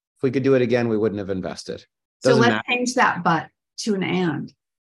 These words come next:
Speaker 2: I am in control and, right? And I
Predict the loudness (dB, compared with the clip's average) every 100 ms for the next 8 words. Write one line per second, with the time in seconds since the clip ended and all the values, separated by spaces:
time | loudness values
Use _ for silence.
0 | _ _ _ _ -2 0 2 0 0 -2
1 | -4 -8 -8 -10 -10 -12 _ 0 4 4
2 | 2 -2 -8 _ _ -10 -4 -2 -4 -4
3 | 2 4 2 -2 -2 0 0 -2